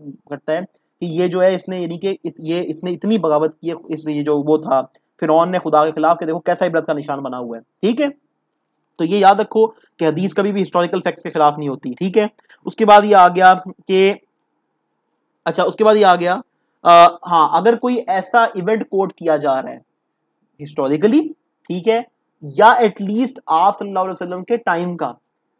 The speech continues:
कोई बंदा क्लेम करता है कि एक हदीस है, उसमें कोई हदीस बताता है जिसमें कोई ऐसा इवेंट क्ले-, कोट किया जा रहा है जिसके बारे में कोई और सोर्स नहीं है, तो ये पॉसिबल नहीं है, क्योंकि ऑब्वियस सी बात है, उस वक्त के तमाम जो बातें हैं, वो अब हिस्टोरिकली रिकॉर्डेड हैं,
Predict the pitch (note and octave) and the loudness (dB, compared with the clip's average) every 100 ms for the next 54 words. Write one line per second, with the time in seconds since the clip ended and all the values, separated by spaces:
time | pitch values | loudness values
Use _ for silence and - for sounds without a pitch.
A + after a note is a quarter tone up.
0 | _ _ F3+ F3+ F#3 G3+ G3 F#3+ F#3+ F3+ | _ _ -4 -2 0 0 0 -2 -4 -4
1 | F#3 F#3 E3+ D#3 D#3 E3+ F3+ E3+ E3 F3 | -4 -8 -8 -8 -8 -6 -4 -4 -4 -8
2 | D#3+ D3 D#3 D#3 E3 D#3 E3 E3 D3+ F3 | -8 -8 -10 -8 -6 -4 -4 -8 -8 -12
3 | F#3+ F3+ E3 F3+ G#3+ F#3 F#3 - E3 E3 | -12 -6 -4 -4 -4 -6 -10 -10 -8 -8
4 | - E3 D#3+ D#3+ D#3 D3+ D3+ D3+ E3 F#3 | -4 -4 -4 -4 -2 0 0 0 -4 -6
5 | _ _ _ G3+ G#3 B3+ A#3 G#3+ A3+ A#3+ | _ _ _ -6 -2 0 2 2 2 -4
6 | B3 C#4 D#4+ D#4+ C4 - G#3 E3+ D#3+ C#3 | -6 -2 2 4 2 2 -4 -4 -10 -12
7 | B2 - _ _ _ B3+ C#4+ A#3+ F3+ - | -14 -20 _ _ _ -4 -4 -4 -10 -6
8 | G#3+ A3+ G3 A3 A3 G3 D#3+ D3+ E3 G#3+ | -4 -4 -6 -6 -8 -10 -10 -10 -8 -10
9 | A3 F3 E3+ E3+ G#3 G3 - G3 - G#3 | -8 -2 -2 -2 -8 -10 -12 -12 -10 -10
10 | - D3 D#3+ G3+ G3+ F3 D#3 E3 F#3 F3+ | -8 -6 -4 -4 -4 -4 -6 -8 -10 -10
11 | E3 D3+ - D3 D3 D3+ D#3 D3 F3+ D3+ | -10 -12 -12 -16 -6 -4 -4 -6 -6 -6
12 | C#3 D3+ F#3 | -6 -6 -8